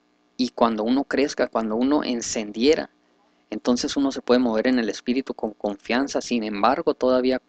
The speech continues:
cu-, tomando mucho cuidado y precaución para no caer en contaminación con los muertos, es decir, quienes, eh, abarcan un, una animación, una desanimación,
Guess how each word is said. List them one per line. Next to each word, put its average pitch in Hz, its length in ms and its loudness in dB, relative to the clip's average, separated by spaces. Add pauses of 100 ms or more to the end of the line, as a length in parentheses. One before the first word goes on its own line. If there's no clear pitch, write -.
cu-, - 160 -20 (240)
tomando 113 420 2
mucho 131 380 -2
cuidado 117 340 2
y 131 60 -2
precaución 139 560 -4
para 123 200 0
no 107 120 -4
caer 117 360 0 (640)
en 127 180 0
contaminación 107 760 -4
con 123 140 -2
los 110 120 -2
muertos, - 580 -4 (220)
es 107 140 -4
decir, 123 340 0 (1000)
quienes, - 840 -2 (280)
eh, 110 260 4
abarcan 110 460 2
un, 117 240 0
una 120 300 0
animación, 113 640 -2 (520)
una 123 220 4
desanimación, 120 1120 -4